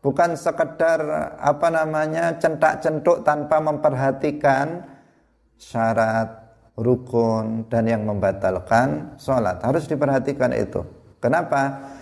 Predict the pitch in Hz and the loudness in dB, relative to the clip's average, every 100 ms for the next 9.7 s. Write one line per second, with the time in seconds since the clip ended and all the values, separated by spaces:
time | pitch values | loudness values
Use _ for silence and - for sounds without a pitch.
0 | - - 113 117 110 107 139 147 - - | -8 -2 0 2 2 2 0 0 -2 0
1 | 170 - - - - - - 117 117 123 | 0 0 -10 -20 -20 -12 0 0 2 0
2 | 107 98 - 135 139 143 156 - - - | 0 -2 0 0 2 0 -2 -4 -14 -20
3 | - - 131 117 120 113 123 165 156 - | -10 -2 0 2 2 2 2 0 -4 0
4 | 113 92 95 - 127 120 117 117 - 110 | 2 2 -4 -4 0 2 2 0 -2 -4
5 | - 107 - 95 87 85 80 - 107 156 | -2 -2 0 0 0 0 0 2 2 2
6 | - - - - 131 143 120 135 175 170 | -4 -14 -20 -4 0 2 2 2 0 -2
7 | - 135 113 104 117 107 - 101 - 95 | -2 0 0 0 0 0 0 -2 0 0
8 | 92 - 85 - 120 151 185 - 135 123 | 0 -2 0 4 4 4 -2 0 0 2
9 | 113 107 139 110 101 113 131 | 2 2 0 -2 0 0 0